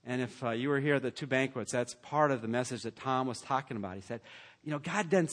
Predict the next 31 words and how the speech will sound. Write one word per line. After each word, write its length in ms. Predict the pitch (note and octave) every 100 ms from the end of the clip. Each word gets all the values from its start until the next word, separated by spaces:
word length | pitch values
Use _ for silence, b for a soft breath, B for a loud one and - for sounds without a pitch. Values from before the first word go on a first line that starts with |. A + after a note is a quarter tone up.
| -
had 160 | D3+ C#3+
done 180 | D#3+ D#3+
so 260 | - A3
much 260 | A3 A3 -
for 80 | D#3
me. 140 | C#3
He 120 | C3+
had, 100 | C3 - B
he 60 | D#3
had 80 |
brought 220 | A#2 E3+ G3
me 60 |
through 220 | E3+ F3
all 160 | D#3+ G3
these 220 | G3+ F#3+
conditions 640 | - E3 F#3 - C3+ G#2 A2+
where 300 | B2+ C3+ - B B
life 240 | C3+ F3 F#3
seemed 240 | F3+ F3
hopeless. 480 | E3+ F#3 C3+ G#2 -
And 160 | A2 G#2 b b b b _ _ _ _ _
one 280 | - B2+ E3+
of 200 | F3 C#3+ - - _ _ -
fifteen 480 | - F3 - E3
people 320 | D#3+ E3 E3+ C3+
that 60 |
have 100 | A#2
ever 220 | B2+ C#3
had 280 | B2 C3 C#3+
the 80 | C#3
disease 460 | B2 A2+ C3 C3